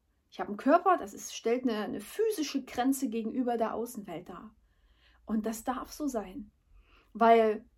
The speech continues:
sonst würde ich ja mit allem verwischen, sonst, äh, würde vielleicht jeder, jeder Dreck, jedes Wasser, jedes keine Ahnung was, würde in mich reinfließen,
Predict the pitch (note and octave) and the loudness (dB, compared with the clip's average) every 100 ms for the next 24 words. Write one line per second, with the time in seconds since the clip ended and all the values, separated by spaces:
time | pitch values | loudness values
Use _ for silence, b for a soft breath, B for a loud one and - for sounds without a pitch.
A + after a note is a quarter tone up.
0 | _ - _ _ _ - A3+ G#3+ C4+ C#4+ | _ -20 _ _ _ 0 2 2 2 2
1 | C4+ B3 A#3 A#3 C#4 C#4+ C4+ C4 D#4+ A#3+ | 2 2 4 4 6 4 2 -2 0 0
2 | G3 G#3+ G#3+ - A3+ G#3 G#3+ C4+ A#3+ A3+ | 0 -2 -4 -4 0 0 0 -2 0 2
3 | A3 G#3+ G#3 C4 C#4+ C#4 - B3 C4 B3+ | 2 -2 0 4 6 4 4 2 2 2
4 | B3+ C#4 C#4 - B3 B3+ C4+ G#3+ A#3+ C#4 | 0 -2 -4 -6 -4 -2 -2 -2 -4 0
5 | G#3 G3+ B3 B3+ - B3+ A#3+ G#3+ D4 D#4 | 0 0 -2 -4 -6 -2 0 0 0 0
6 | G#3 E3+ - A3 C4 - D4+ F4+ F4 D4+ | 0 -4 -4 0 0 4 4 6 4 2
7 | C#4 B3 D#4+ F4 F4+ - - - B3+ B3 | 0 2 4 2 0 -2 -14 -2 2 2
8 | A#3 - - - | 0 -8 -10 -12